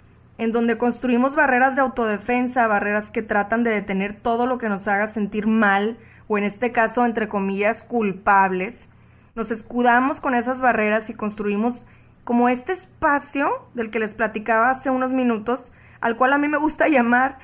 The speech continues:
victimilandia, porque nos resulta mucho más bonito y mucho más cómodo sentir lástima por nosotros mismos, a realmente aceptar que está en nuestras manos actuar y afrontar las circunstancias. Por más incómodo que sea,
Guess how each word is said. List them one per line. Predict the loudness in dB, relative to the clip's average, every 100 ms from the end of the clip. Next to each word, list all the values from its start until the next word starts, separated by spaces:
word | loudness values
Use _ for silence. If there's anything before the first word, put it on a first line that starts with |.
| -20 -10
victimilandia, | -6 -6 -4 -2 2 2 2 0 -4 -8 -18 -20 _
porque | -2 0
nos | 2
resulta | 2 0 0 0
mucho | 0 0 0
más | 0 0
bonito | -2 -2 -6 -4
y | -2
mucho | -2 0 0
más | 0 0 2
cómodo | 4 6 6 4 4
sentir | 0 -4 -6 -6
lástima | 0 2 2 0 -2 -2 -2
por | -4
nosotros | -4 -6 -6 -6 -2
mismos, | -2 -4 -6 -8 -10 -12 -20 -8 0
a | 2
realmente | 4 4 4 0 0
aceptar | -2 0 -4 -2 2 4 2 -4 -18 _ _ -10
que | -8
está | -4 0
en | 2
nuestras | 2 0 -2 0
manos | 2 2 2 -2
actuar | -4 -2 2 4 2 -2 -2
y |
afrontar | -2 0 0 0 0
las | 0 -6
circunstancias. | -4 -4 -2 -2 -2 -4 -8 -12 -14 -20 -20 -2
Por | 2 4
más | 2 2 0
incómodo | -2 -4 -2 0 0 -2
que | -4
sea, | 0 0 0